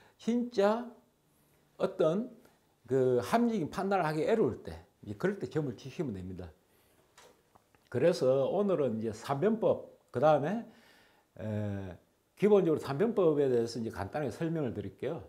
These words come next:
이제 삼 변법은 아주 제일 간편하고 또 급하게 판단하거나 또 시간이나 방향, 점을 칠 때 아주 유용합니다.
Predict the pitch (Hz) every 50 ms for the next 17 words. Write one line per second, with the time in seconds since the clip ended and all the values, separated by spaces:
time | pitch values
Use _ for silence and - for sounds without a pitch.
0 | - _ _ _ _ _ _ _ _ _ _ _ - - 120 131 151 131 - 131
1 | 156 160 214 220 214 - 165 143 156 165 160 127 117 - - 143 185 180 - -
2 | 143 190 - 139 123 117 113 135 143 139 135 131 117 120 120 151 190 135 80 -
3 | - _ _ - 120 - - 180 185 185 - - 208 196 185 175 - - - 156
4 | 160 165 160 147 127 120 110 117 120 143 165 160 110 92 90 - _ _ _ _
5 | _ - 127 - - - 233 220 214 190 165 147 139 127 123 147 185 214 202 -
6 | - 101 110 123 143 165 147 - - - - _ _ _ _ _ _ _ _ -
7 | 175 185 185 160 - - - 135 - - - 160 151 139 123 98 - - - _
8 | _ _ _ _ _ _ _ _ _ - - 131 160 135 117 113 120 139 156 160
9 | 131 104 101 104 107 104 92 87